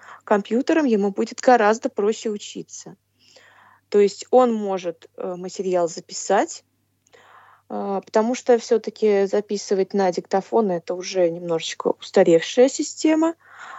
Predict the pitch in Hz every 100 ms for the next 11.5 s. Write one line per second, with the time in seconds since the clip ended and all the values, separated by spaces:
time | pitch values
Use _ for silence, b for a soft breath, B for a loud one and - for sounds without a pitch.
0 | B 208 208 214 330 - 220 - 208 196
1 | 190 180 - 196 190 - 190 - 180 175
2 | 196 185 - - - 82 - - - 196
3 | 196 165 175 196 180 180 - 403 370 294
4 | - _ 220 196 - 185 180 190 - 349
5 | 381 330 277 - 214 202 - 175 190 175
6 | 170 175 170 190 - 190 170 185 - 170
7 | - 190 - 359 392 311 311 294 277 254
8 | 240 - - 202 B B B B B B
9 | - 202 202 269 349 330 277 247 247 277
10 | - 311 302 311 _ - 254 254 226 220
11 | 208 190 170 160